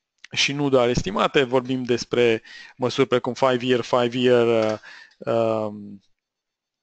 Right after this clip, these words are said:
uh, inflation expectation, uh, vorbim despre așteptările pe termen, uh, mediu și lung.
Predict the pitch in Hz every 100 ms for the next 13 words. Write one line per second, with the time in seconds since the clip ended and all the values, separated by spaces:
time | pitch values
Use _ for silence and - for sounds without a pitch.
0 | _ _ _ - _ 127 117 110 107 107
1 | 107 110 120 - 139 - 143 135 131 127
2 | - - 156 156 - 156 147 139 131 123
3 | 123 120 113 117 117 135 123 123 - 123
4 | 123 120 - 123 127 - 147 147 123 -
5 | - 127 123 117 113 113 107 - - -
6 | - - _ - 110 110 123 127 131 131
7 | - 131 139 151 196